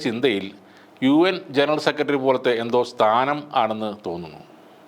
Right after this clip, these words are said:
എന്നെ വിളിക്കാനുള്ള ധൈര്യം അവൾക്ക് എങ്ങനെ കിട്ടി, എൻ്റെ നമ്പർ എവിടുന്ന് കിട്ടി എന്നൊക്കെ ഈ മഹാൻ ചോദിക്കുന്നുണ്ട്. അത് കേട്ടാൽ നമ്മൾ ഈ നാട്ടിലെ ജീവിക്കുന്നത്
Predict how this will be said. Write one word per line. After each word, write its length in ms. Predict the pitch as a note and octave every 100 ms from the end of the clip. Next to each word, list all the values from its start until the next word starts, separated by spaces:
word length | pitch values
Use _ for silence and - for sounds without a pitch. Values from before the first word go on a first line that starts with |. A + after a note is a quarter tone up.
| - - - - - -
എന്നെ 160 | D#3 G#3
വിളിക്കാനുള്ള 560 | F3+ E3 E3 F#3 F#3+ F#3
ധൈര്യം 500 | C3 C#3 D#3 D#3+ D3+
അവൾക്ക് 300 | C3+ C3+ C#3 A#2+ A2+
എങ്ങനെ 240 | A#2+ C#3+
കിട്ടി, 340 | C#3 G2+ A#2 G2+ G#2 - A#2+
എൻ്റെ 160 | C#3
നമ്പർ 440 | D3+ B2+ C#3+ D#3+ E3+ B2
എവിടുന്ന് 320 | A2+ C#3+ D3+ A#2
കിട്ടി 340 | G2+ A2 F#2+ - - - - - - -
എന്നൊക്കെ 320 | B2 D3 D#3
ഈ 60 | C#3+ A#2+
മഹാൻ 240 | A2 C3+ C#3
ചോദിക്കുന്നുണ്ട്. 560 | A#2 A2 - A2+ F2 D2+ - - - - - - - - - - - - -
അത് 120 | E3 E3+
കേട്ടാൽ 480 | E3 E3+ D3+ C3 C#3 D3+
നമ്മൾ 200 | D#3 E3+
ഈ 40 |
നാട്ടിലെ 540 | D#3+ C#3+ D3 E3 E3+ D#3 C3
ജീവിക്കുന്നത് 480 | C3 C#3+ D#3+ D#3